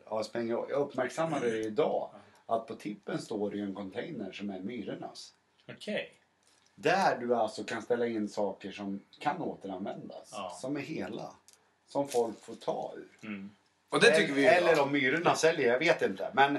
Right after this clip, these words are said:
Speaker 3: Det spelar
Speaker 1: jag
Speaker 3: ingen
Speaker 1: fick i alla
Speaker 3: roll.
Speaker 1: fall veta. Så jag letade efter den här idag. Den står på Björshult på höger sida.
Speaker 3: Ja, jag har
Speaker 1: Strax
Speaker 3: sett den.
Speaker 1: innan kyl och frys och
Speaker 3: Precis.
Speaker 1: såna här saker som vi kastade där.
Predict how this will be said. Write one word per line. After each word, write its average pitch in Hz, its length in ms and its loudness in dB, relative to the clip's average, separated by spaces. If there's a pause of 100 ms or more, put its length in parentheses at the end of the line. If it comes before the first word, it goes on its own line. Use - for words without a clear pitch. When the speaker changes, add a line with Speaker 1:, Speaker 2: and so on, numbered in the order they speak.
(140)
Speaker 3:
Det 101 160 0
spelar 135 220 0
Speaker 1:
jag 143 60 6
Speaker 3:
ingen 160 80 -4
Speaker 1:
fick - 60 -4
i 170 40 10
alla 151 80 8
Speaker 3:
roll. 139 80 -2
Speaker 1:
fall 143 100 4
veta. 123 260 2
Så - 120 -2
jag 156 160 4
letade 196 420 0
efter - 200 -6
den 151 100 -4
här 104 180 2
idag. 87 280 -2 (140)
Den 147 120 -4
står 160 300 0
på - 240 -8
Björshult 117 640 -6
på 151 120 -6
höger 147 460 -2
sida. 98 480 -6 (1000)
Speaker 3:
Ja, 127 140 10
jag 131 100 10
har - 120 10
Speaker 1:
Strax - 60 4
Speaker 3:
sett 220 200 6
den. - 60 4
Speaker 1:
innan 160 180 6
kyl 139 400 2
och 120 400 6
frys 113 340 -2
och 117 140 4
Speaker 3:
Precis. 101 160 2
Speaker 1:
såna 113 180 0
här 107 100 4
saker 98 280 -2
som 117 140 -2
vi 107 100 -6
kastade 104 400 0
där. 90 180 -6